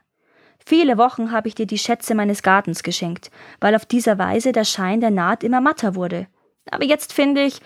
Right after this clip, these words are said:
sollte dieses Hin- und Herfliegen einmal ein Ende haben. Jetzt könntest du wirklich die leuchtende Locke aus meinem Mantel entfernen, damit ich endlich wieder ruhig schlafen kann.“ Doch Alvida antwortete ihm nicht.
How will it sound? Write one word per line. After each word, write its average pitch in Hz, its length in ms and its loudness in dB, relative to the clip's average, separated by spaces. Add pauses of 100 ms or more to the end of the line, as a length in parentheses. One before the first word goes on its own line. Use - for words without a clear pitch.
(240)
sollte 285 280 0
dieses 262 280 -2
Hin- 285 280 2
und 233 140 0
Herfliegen 240 500 0
einmal 214 300 0
ein 202 140 -2
Ende 170 340 0
haben. 175 320 -8 (320)
Jetzt - 200 0
könntest 302 340 0
du 233 120 0
wirklich 311 360 0
die 269 100 0
leuchtende 233 520 2
Locke 233 340 2
aus 240 100 -2
meinem 208 220 0
Mantel 214 280 0
entfernen, 190 520 -2 (260)
damit 240 240 0
ich - 240 -6
endlich 302 400 2
wieder 277 220 2
ruhig 277 180 -2
schlafen 302 380 4
kann.“ 185 320 0 (1400)
Doch - 180 -2
Alvida 254 340 2
antwortete 185 640 -2
ihm 190 180 2
nicht. - 320 -4